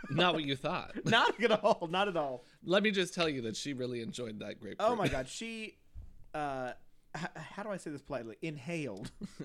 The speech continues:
Speaker 2: <laughs> that
Speaker 1: The,
Speaker 2: grapefruit.
Speaker 1: the sounds are, the sounds are off-putting.
Speaker 2: She,
Speaker 1: It's a
Speaker 2: um,
Speaker 1: little, it's a little,
Speaker 2: yeah,
Speaker 1: uh,
Speaker 2: I'm not certain that if someone was doing that to me,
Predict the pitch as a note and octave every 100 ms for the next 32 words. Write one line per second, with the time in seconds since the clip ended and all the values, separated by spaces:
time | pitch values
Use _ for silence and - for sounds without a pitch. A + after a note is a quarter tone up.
0 | - _ - - - - - D#3+ B3 F3+
1 | D3+ C3+ F3+ D#4 D#4 C#4+ F#4+ C4+ B3+ A3
2 | - G#3+ A3+ C#4 D#4 D4+ A#3+ G3+ F3 -
3 | A3 D3+ B2+ B3 B3 - G#3+ - G3+ A#3+
4 | C4 C4 D4 C#4 G#3+ - F#3+ F#3+ G3+ G#3+
5 | B3 F4 C#4+ - C#3 - - - B3 D4
6 | F#4+ F4+ E4+ D4+ A#3+ - A#3 A3+ G#3 E3+
7 | - E3+ G3+ F#3 F#3 - D3 D3 E3 C4